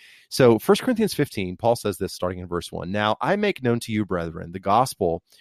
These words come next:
which I preached to you, which also you received, in which you also stand, by which you are saved, if you hold fast to the word which I preached to you, unless you believed in vain." Verse three,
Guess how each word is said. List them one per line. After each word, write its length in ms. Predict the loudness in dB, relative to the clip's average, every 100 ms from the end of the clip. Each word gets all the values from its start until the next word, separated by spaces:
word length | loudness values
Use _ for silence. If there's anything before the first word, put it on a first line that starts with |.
| _
which 200 | -4 -2 0
I 120 | -2
preached 420 | -2 -4 -4 -6
to 80 | -8
you, 240 | -6 -6
which 180 | -4 -4 2
also 300 | 2 4 0
you 180 | 0 -4
received, 560 | -4 -6 -8 -10 -16 _ -20 _
in 160 | -2 2
which 200 | 2 2
you 100 | 2
also 340 | 4 2 2
stand, 480 | -2 -2 -6 -8 -16 _ _ _ _ _ -20 -8
by 140 | 4 6
which 340 | 8 6 4
you 140 | 2 2
are 140 | -2
saved, 840 | -4 -6 -2 0 -2 -6 -18 -20 -20 _ _ _ 0
if 300 | 0 0 2
you 160 | 2
hold 400 | 2 4 6 6
fast 440 | 0 -4 -4 -6 -4
to 100 | -2
the 80 |
word 320 | 0 2 2 0
which 180 | 0
I 80 | -2
preached 380 | -2 -4 -6 -6
to 80 | -4
you, 160 | -4
unless 260 | -4 -6 -6
you 80 | -6
believed 360 | -6 -6 -6
in 120 | -8 -4
vain." 360 | -4 -4 -8 _ _ _ _ _ _ _ _ 0
Verse 180 | 2 2
three, 380 | 2 2 2